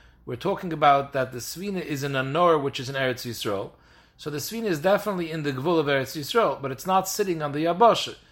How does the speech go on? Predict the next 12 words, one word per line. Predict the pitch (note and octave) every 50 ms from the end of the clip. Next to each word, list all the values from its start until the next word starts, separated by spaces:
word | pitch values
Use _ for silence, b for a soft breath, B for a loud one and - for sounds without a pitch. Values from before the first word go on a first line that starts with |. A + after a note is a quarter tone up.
| b b b b b
It's | B2 - -
sitting | A#3 A#3+ A3 G#3 G3
in | G3 F#3+
the | F#3+ F#3
water. | F3+ E3 D#3+ C#3 C3+ C3+ - -
And | C#3+ D3
that | D#3+ F#3 G#3
was | G#3 G#3 G3+
the | G#3
question. | - A3 A#3+ A3+ - - E3+ D3+ C#3+
Do | C#3+ E3+
we | F#3 F#3 F3+ F3 E3 D3+ -